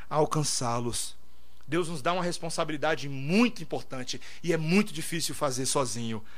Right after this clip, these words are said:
A oração deve vir em primeiro lugar. Sabe, meus irmãos, o próprio Senhor Jesus Cristo é o nosso exemplo de todas as coisas que eu falei nesse texto aqui. Betsaida,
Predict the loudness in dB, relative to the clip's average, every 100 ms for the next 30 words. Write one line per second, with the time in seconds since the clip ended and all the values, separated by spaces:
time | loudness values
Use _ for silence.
0 | -6 -6 -4 0 2 2 2 2 0 0
1 | -2 -2 -4 -6 -6 -4 -2 0 2 2
2 | 0 0 -2 -2 -4 -6 -6 -6 -6 -6
3 | -6 -6 -6 0 0 2 0 0 0 -2
4 | 2 4 4 2 0 0 0 -2 -2 -2
5 | -2 -2 -4 -4 -6 -6 -2 -2 0 0
6 | 2 2 2 2 0 0 0 0 -2 -2
7 | -4 -6 -6 -6 -4 0 2 4 2 0
8 | 0 0 -2 0 0 0 -2 -4 -4 -4
9 | -4 -4 -4 -6 -6 -6 -6 -6 -6 -6
10 | -6 -6 -6 -6 -6 -6 -6 -6 -6 -6
11 | -6 -6 -6 -6 -6 -6 -6 -6 0 0
12 | 0 -2 2 6 6 4 0